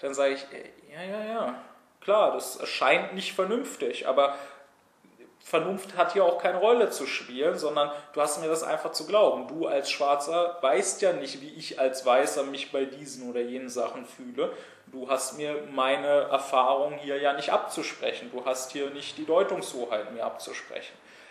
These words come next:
Ähm, was will man da machen, wenn man konsequent wäre? Diese Menschen sind nicht konsequent, deswegen können die da schon was machen. Die können mich dann einfach beschimpfen. Aber konsequenterweise müssten die das ja hinnehmen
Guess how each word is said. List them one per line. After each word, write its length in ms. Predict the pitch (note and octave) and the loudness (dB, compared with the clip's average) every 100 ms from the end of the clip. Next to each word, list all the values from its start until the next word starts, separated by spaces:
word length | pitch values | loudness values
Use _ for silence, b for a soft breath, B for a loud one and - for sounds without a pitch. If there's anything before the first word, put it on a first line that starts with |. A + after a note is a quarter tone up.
| B B - | B B -4
Ähm, 320 | C#3 C#3 C#3 - - _ _ _ _ _ _ _ _ | -4 -2 -10 -14 -20 _ _ _ _ _ _ _ _
was 200 | C3 - | -6 -4
will 120 | D3 | -2
man 160 | D#3 D#3 | 0 2
da 100 | C#3 | 4
machen, 280 | E3+ - - - - _ _ _ _ _ _ _ _ | 4 2 -4 -14 -20 _ _ _ _ _ _ _ _
wenn 140 | - C3 | -6 0
man 160 | C#3 | 0
konsequent 580 | C#3 C#3+ C3+ - D3 - | 2 2 0 2 0 2
wäre? 180 | B2 G#2+ | -2 -2
Diese 200 | A2+ A#2 | -6 -8
Menschen 320 | B2+ C3 B2+ | -4 -4 -6
sind 180 | B2 C#3 | -8 -8
nicht 160 | D3 - | -8 0
konsequent, 560 | D3+ C#3 D3 D3 D3 | 0 0 -4 -2 -2
deswegen 400 | B2+ - C3 B2 B B - | -4 -4 -4 -6 B B -4
können 160 | C3+ | -2
die 80 | - | 2
da 140 | B2 | 2
schon 260 | - D3 D3+ | 2 0 0
was 180 | B2 - | 0 0
machen. 260 | A2+ A#2+ | -6 -8
Die 60 | G#2+ | -12
können 220 | - B2+ | -8 -8
mich 140 | - - | -8 -8
dann 120 | A#2 | -6
einfach 260 | A#2 - | -6 -6
beschimpfen. 460 | A#2+ - C#3+ C3+ - - B B B B | -8 -4 -4 -6 -12 -20 B B B B
Aber 220 | C3+ C3+ | 6 8
konsequenterweise 1120 | D3+ D3+ D3+ D3 C#3+ C3+ C3 A#2 A2+ A2+ C3+ | 8 6 4 2 4 4 4 6 6 6 2
müssten 440 | D3+ C3+ - - | -6 -6 -8 -8
die 80 | C3 | -8
das 240 | B2+ - - | -2 -2 0
ja 80 | |
hinnehmen 480 | D3+ A3+ G#3 A2 - | -2 -2 -4 -6 -10